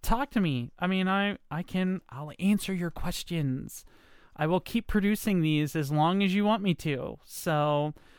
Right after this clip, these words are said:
um, you can send me your questions, comments, anything you wanna share with me at questions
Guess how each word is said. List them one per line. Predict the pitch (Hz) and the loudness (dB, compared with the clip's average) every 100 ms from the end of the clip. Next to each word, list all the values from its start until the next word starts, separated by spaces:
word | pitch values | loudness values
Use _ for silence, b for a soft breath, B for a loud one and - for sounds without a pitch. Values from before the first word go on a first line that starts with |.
| b - | b -2
um, | 175 170 165 165 | 2 6 6 4
you | 170 202 | 2 2
can | 226 214 | 4 4
send | - 226 233 | 2 4 6
me | 247 | 6
your | 247 | 6
questions, | - 208 - 165 135 - | 2 0 0 -2 -2 -4
comments, | - 220 233 175 139 - - | -2 2 4 2 -2 -8 0
anything | 226 240 247 226 | 4 4 6 4
you | 214 | 4
wanna | 208 202 | 2 0
share | - 196 | -2 0
with | 185 - | -2 -2
me | 143 - | -4 -2
at | 156 - | -2 -2
questions | - 131 - 185 214 | -2 -4 -2 0 0